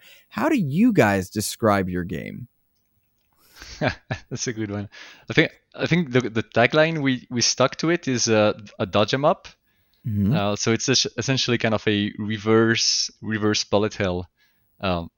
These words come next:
Speaker 2: a lot of stuff is attacking you, but, and you have no means of firing back. The only
Speaker 1: Mm-hmm.
Speaker 2: thing you can do is, is, uh, use the enemy's fires as, uh, against themselves.
Speaker 1: And Basile, would you agree with that? A, a,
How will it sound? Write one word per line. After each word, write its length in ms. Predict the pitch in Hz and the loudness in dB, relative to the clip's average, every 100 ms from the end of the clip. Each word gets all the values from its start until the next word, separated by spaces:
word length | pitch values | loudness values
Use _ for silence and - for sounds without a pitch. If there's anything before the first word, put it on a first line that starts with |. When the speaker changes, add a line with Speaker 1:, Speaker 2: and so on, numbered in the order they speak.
| - | 2
Speaker 2:
a 60 | |
lot 120 | 104 117 | 6 6
of 80 | |
stuff 200 | - 123 | 4 -2
is 80 | 107 | 0
attacking 340 | 107 110 - 139 | 0 0 -2 0
you, 160 | 147 | 0
but, 160 | 143 117 _ _ | 2 -2 _ _
and 120 | 110 104 | -2 2
you 80 | |
have 180 | 104 95 | 2 2
no 140 | 110 104 | 2 2
means 180 | 110 | 0
of 100 | 104 | -2
firing 360 | - 98 101 95 | -2 0 0 0
back. 280 | 90 117 - | -2 -2 -2
The 120 | 104 | -2
only 260 | 98 98 95 | 0 -2 -2
Speaker 1:
Mm-hmm. 140 | 107 151 - | -4 -6 -4
Speaker 2:
thing 140 | 120 | 0
you 80 | 117 | 0
can 160 | 107 101 | 0 0
do 160 | 95 | 0
is, 220 | 92 90 - | 2 0 -2
is, 280 | 107 95 - | -4 -4 -2
uh, 220 | 90 85 - _ _ _ - | -2 -4 -6 _ _ _ -4
use 280 | 110 101 | 0 0
the 200 | 101 98 | 0 0
enemy's 400 | 98 98 95 90 | 0 0 -2 -4
fires 400 | - 95 92 90 92 | -2 0 0 -2 -4
as, 280 | 85 - 87 | -4 -4 -4
uh, 200 | 82 90 _ - - _ - | -6 -8 _ -20 -20 _ -10
against 240 | 98 90 87 | -6 -4 -4
themselves. 580 | 92 92 87 90 - - _ _ _ _ _ _ _ _ _ _ _ _ _ _ _ _ _ _ | -4 -2 -4 -4 -12 -14 _ _ _ _ _ _ _ _ _ _ _ _ _ _ _ _ _ _
Speaker 1:
And 100 | - | 0
Basile, 300 | 117 113 127 | 6 8 10
would 160 | 123 120 | 8 8
you 140 | 135 | 10
agree 280 | 127 107 127 | 10 10 8
with 140 | 127 131 | 8 8
that? 180 | 131 | 6
A, 160 | 117 - | 6 4
a, 300 | 110 104 104 | 4 4 2